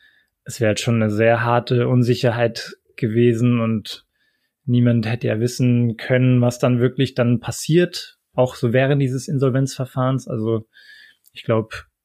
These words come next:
ich war so im, im mittleren Spektrum von Angespanntheit und ich glaube aber, einige Leute waren noch um einiges mehr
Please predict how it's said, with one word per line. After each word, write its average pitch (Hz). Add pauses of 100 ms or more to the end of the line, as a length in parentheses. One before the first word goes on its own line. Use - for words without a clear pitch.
(340)
ich 123
war 127
so 123
im, 117
im 127
mittleren 131
Spektrum - (760)
von 117
Angespanntheit 123 (480)
und 113
ich 104
glaube 113
aber, 113
einige 117
Leute 113
waren 110
noch 107
um 117
einiges 117
mehr 117